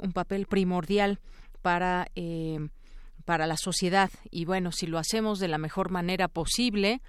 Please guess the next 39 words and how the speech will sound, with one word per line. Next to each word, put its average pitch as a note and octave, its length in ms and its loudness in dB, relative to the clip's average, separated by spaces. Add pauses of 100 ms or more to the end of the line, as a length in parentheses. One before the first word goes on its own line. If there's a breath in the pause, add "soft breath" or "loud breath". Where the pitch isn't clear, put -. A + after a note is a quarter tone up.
(400 loud breath)
pues D3+ 320 -6
yo F3+ 140 0
creo F3 300 0
que E3+ 140 -6
tendremos E3 540 -4
también E3 480 -2
ciudadanos D#3+ 640 -4
informados F3+ 760 0 (340 loud breath)
y F#3 80 2
no A#3+ 200 6
desinformados, B3 840 4
porque - 260 -4
aunque E3+ 220 -4
ustedes G#3+ 320 0
no G3+ 120 0
lo F3+ 120 0
crean, G#3 340 2
muchos F3+ 340 -4
medios E3+ 260 -4
de D#3 100 -4
comunicación, D#3+ 720 -2
más F3 240 -2
allá E3+ 220 0
de E3+ 100 -2
todo, F3+ 400 0 (340 loud breath)
pues E3+ 200 -2 (180)
a D#3+ 100 -2
veces E3+ 300 -4
tienden E3+ 420 -2
a D3+ 220 -2
malinformar. D#3+ 840 -2 (400 loud breath)
Mayra B3+ 460 10
Elizondo C4+ 640 4
nos A3+ 160 2
está G3+ 220 0
escuchando. A3+ 600 2
Muchos G3+ 340 0
saludos, F3+ 480 -2
Mayra, F3+ 340 0